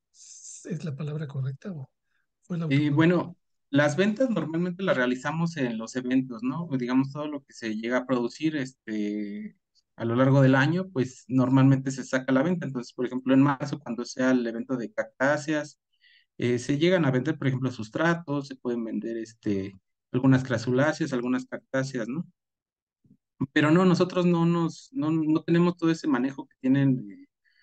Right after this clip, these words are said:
Speaker 2: este, en ceu, ¿no? Porque aparte ceu tiene un montón de túneles de propagación y un montón de equipo, ¿no? Para, y gente, ¿no? Nosotros en realidad somos muy poquita gente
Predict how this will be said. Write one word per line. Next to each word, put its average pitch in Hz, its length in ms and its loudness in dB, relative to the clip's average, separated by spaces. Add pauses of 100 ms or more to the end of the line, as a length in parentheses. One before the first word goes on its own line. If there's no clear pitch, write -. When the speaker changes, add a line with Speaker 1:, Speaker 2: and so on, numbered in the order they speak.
(380)
Speaker 2:
este, 110 280 -2
en 113 80 0
ceu, 151 300 0
¿no? 131 220 2
Porque 104 420 -4
aparte 135 400 0
ceu 139 260 4
tiene 127 420 4
un 123 100 -2
montón 127 300 0
de 120 100 -2
túneles 131 480 -2
de 113 80 -10
propagación 131 840 0
y 113 220 -4
un 123 120 -4
montón 127 320 0
de 120 140 -2
equipo, 127 420 -6
¿no? 123 200 -4
Para, 107 320 -6
y 110 280 -10
gente, 143 340 0
¿no? 135 280 -4
Nosotros 143 400 2
en 147 100 6
realidad 135 240 6
somos 147 220 0
muy 139 140 6
poquita 139 360 -4
gente 139 440 -2